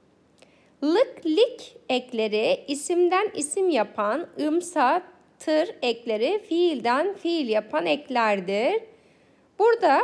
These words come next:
kısa çizgi ise isim yapma eklerinin başına, fiil yapma eklerinin başına ve sonuna konmuştur. Dur fiilinden yeni kelimeler türetiniz. Burada da fiil kök ve gövdelerini göstermek için kullanılmıştır.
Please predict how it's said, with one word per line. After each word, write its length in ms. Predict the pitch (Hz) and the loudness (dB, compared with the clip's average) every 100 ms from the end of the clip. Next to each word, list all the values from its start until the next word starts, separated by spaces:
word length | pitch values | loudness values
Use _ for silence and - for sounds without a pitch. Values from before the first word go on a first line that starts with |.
| 508 | 0
kısa 260 | 294 311 294 | -6 -6 -4
çizgi 340 | 277 254 208 | -4 -8 -6
ise 480 | 226 220 - 349 427 | -6 -4 -2 0 0
isim 360 | - 302 392 381 | -4 -4 0 2
yapma 340 | 339 285 320 | 2 0 -2
eklerinin 680 | 185 285 - 226 220 220 226 | -2 -2 -2 -2 -2 -4 -2
başına, 680 | 254 277 277 220 208 330 440 - | -2 -2 -2 0 0 -2 -4 -2
fiil 260 | 330 370 | 0 2
yapma 360 | 349 320 320 349 | 4 2 0 -2
eklerinin 580 | 330 - 208 233 381 277 | -2 -2 -2 0 0 2
başına 380 | 269 - 339 | 0 -2 -2
ve 100 | 392 | -2
sonuna 420 | 370 320 262 240 240 | -2 -2 -2 -2 -2
konmuştur. 840 | 214 190 185 185 - 196 202 277 480 - _ _ _ _ _ _ _ | -2 -2 -6 -10 -10 -6 -2 0 -2 -8 _ _ _ _ _ _ _
Dur 240 | - 392 480 - - | 0 2 2 0 -2
fiilinden 540 | 320 240 220 220 233 | 0 0 0 2 2
yeni 340 | 349 359 359 | 2 0 0
kelimeler 640 | 349 349 320 294 285 277 277 | 0 -2 0 2 2 0 -2
türetiniz. 840 | 247 208 208 208 208 294 480 - - _ _ _ _ _ | -4 -4 -4 -6 -4 -2 -2 -6 -18 _ _ _ _ _
Burada 300 | 427 381 247 | 0 0 2
da 120 | 247 | 0
fiil 360 | 359 - 330 320 | -2 -2 -2 -2
kök 320 | - 370 370 | -4 -4 -2
ve 80 | 359 | -4
gövdelerini 640 | 254 254 233 220 214 247 330 | 0 0 0 0 0 -2 0
göstermek 680 | 302 294 - 269 262 247 | 0 0 0 0 0 -4
için 240 | - - 214 | -6 -8 -8
kullanılmıştır. 1080 | - 202 190 190 196 190 190 - 220 277 | -6 -4 -2 -2 -6 -8 -10 -8 -2 0